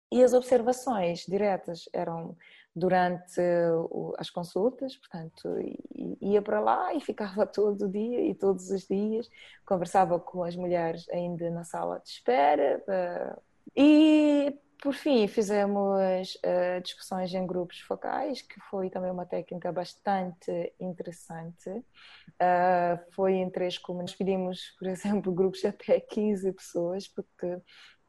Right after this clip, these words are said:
eh, a evidência indica que não se pode alastrar tanto os grupos focais, porque senão o conteúdo perde-se quando são várias pessoas.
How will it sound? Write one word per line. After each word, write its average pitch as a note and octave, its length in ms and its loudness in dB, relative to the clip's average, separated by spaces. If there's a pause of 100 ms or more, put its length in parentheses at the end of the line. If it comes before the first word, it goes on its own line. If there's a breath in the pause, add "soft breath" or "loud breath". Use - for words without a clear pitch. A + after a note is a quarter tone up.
eh, F3 640 2
a F3 80 4
evidência F#3+ 400 2
indica F#3 340 -2
que F3+ 220 -4
não F3 200 -6
se - 140 -16
pode F#3 220 2
alastrar F3 540 -4 (100)
tanto F3 680 -8
os E3 120 -8
grupos E3 260 -8
focais, G#3+ 560 -4
porque F3 720 -8
senão F3 300 -8
o F3 40 -8
conteúdo G3 580 -4
perde-se E3+ 480 -4
quando E3 200 -10
são E3 360 -12 (360 soft breath)
várias E3+ 400 -2
pessoas. E3 400 -8